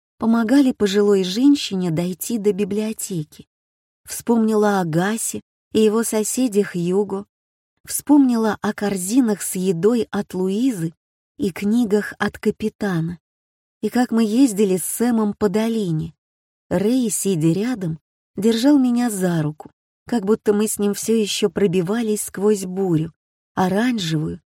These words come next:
затем красную, затем черную,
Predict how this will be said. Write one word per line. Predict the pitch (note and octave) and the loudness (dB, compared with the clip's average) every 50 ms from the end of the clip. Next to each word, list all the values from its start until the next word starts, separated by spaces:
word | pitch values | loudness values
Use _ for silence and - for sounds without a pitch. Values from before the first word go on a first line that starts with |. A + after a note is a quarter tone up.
| _ _ - | _ _ -6
затем | E3+ E3 F#3 F3+ D3+ - G3+ F#3 F3+ D#3+ | -2 0 0 0 0 0 0 0 0 -2
красную, | - - F3+ F3+ G3 G#3 G#3+ - - - G3 F#3+ F#3 F#3 F#3 - _ _ _ _ _ | -2 -4 -4 -2 -2 -2 -4 -4 -6 -6 -6 -6 -6 -6 -8 -12 _ _ _ _ _
затем | - D#3+ D#3+ F#3+ F#3 - - - G3 F3+ F3 E3+ | -6 -2 -2 -2 -2 -2 -2 -2 0 0 0 -2
черную, | - - - - - G#3+ A3 A3 G#3+ G#3 G#3 G#3 G#3 G#3 G3+ | -4 -6 -8 -4 -2 -2 -2 -2 -2 -2 -2 -2 -2 -2 -4